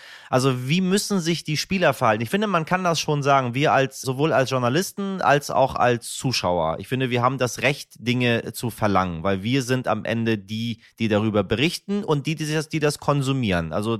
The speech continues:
ohne uns gäbe es das alles überhaupt gar nicht. Also ohne die Spieler auch nicht, aber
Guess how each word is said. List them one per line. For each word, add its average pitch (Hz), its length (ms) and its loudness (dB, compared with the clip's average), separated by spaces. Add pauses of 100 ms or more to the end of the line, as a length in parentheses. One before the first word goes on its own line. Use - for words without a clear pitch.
(120)
ohne 143 260 2
uns 156 260 0
gäbe 127 260 4
es 104 100 0
das 90 200 -4
alles 87 260 -4
überhaupt 80 400 -4
gar 78 180 0
nicht. 71 240 -10 (180)
Also 120 180 2
ohne 156 180 4
die 151 100 2
Spieler 151 500 2
auch 165 220 6
nicht, 101 220 0
aber 104 260 4